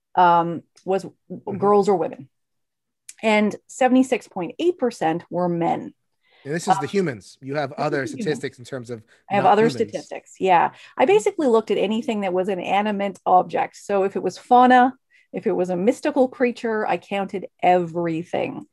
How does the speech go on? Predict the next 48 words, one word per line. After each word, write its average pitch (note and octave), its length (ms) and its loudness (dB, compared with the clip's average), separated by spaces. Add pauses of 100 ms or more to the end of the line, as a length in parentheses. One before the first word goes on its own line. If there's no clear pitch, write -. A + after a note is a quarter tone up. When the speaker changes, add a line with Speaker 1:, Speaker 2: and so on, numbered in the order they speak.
(240)
Speaker 2:
Aliens, D3 520 -2
Speaker 1:
Um, E3 40 -16
Speaker 2:
dragons, B2+ 1120 -8 (120)
Speaker 1:
yeah. - 140 2
Speaker 2:
that - 60 -16
kind - 80 -8
Speaker 1:
And A3 80 2
Speaker 2:
of B3+ 100 4
Speaker 1:
it - 20 2
Speaker 2:
thing. B3+ 100 0
Speaker 1:
was, - 160 -12
it A#3+ 80 0
was, D#4 420 -4 (400)
uh, G3 220 6
nearly C4+ 460 2
two B3+ 240 -2
thousand F3+ 560 0
figures F3 400 -4
in F3 80 -6
the F3 60 -2
top - 480 0
two G#3 220 -4
hundred F3 400 -4
board D#3+ 240 -4
game, E3+ 380 -8 (100)
uh, D#3+ 260 -2
geek. - 280 -8
And F#3+ 180 -2
this C4+ 120 0
was F4 120 0
a E4+ 60 0
very F#3 500 2
onerous E3+ 380 -4
process. G3+ 560 -2 (400)
And B3 80 0
then E4 80 4
when G4 100 2
you E4+ 120 2
looked C4 220 2
at, A3+ 120 -2 (220)
at G3 100 -2
the G3 80 -4
dimension G3+ 400 -4
of F3 140 -8
race A#3+ 640 -4
on F#3 300 2
cover G#3 400 0
art, - 280 -8